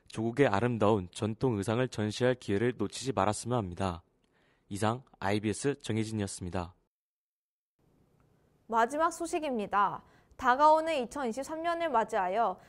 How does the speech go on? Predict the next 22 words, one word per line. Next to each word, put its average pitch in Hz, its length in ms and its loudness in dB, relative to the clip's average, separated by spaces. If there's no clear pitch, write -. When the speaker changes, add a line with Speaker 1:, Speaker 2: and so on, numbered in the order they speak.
Speaker 2:
인천 254 380 -2
글로벌 277 340 0
캠퍼스 302 440 -4
내 247 220 -2
위치한 214 540 -2
네 202 200 0
개의 277 200 2
학교들이 247 600 -2
각각 208 440 -6
입학 202 260 -2
설명회를 269 480 -4
진행하였습니다. 214 1080 -4
각 - 240 -4
학교들의 370 480 2
주최하에 254 600 2
온라인, 220 680 0
서울 302 300 4
코엑스와 294 580 2
부산의 240 440 -4
다양한 226 400 -6
장소에서 240 480 -2
진행되었는데요. 208 1040 -2